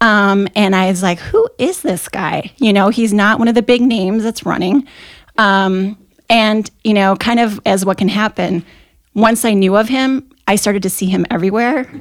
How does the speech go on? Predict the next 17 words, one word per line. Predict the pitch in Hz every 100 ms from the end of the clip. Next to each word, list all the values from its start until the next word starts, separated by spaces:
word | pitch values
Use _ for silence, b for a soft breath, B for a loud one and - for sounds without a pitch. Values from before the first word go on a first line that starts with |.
| -
And | 220
I | 196
think | 190 240 240
he | 262
kind | - 233 220
of | 214 202
burst | - 185 -
onto | 208 208
the | 196
scene | 185 170 170
after | 262 277 330
that. | 311 339 359
That's | 208 -
at | 185
least | 180 -
my | 165
experience. | 185 - - 226 233 240 -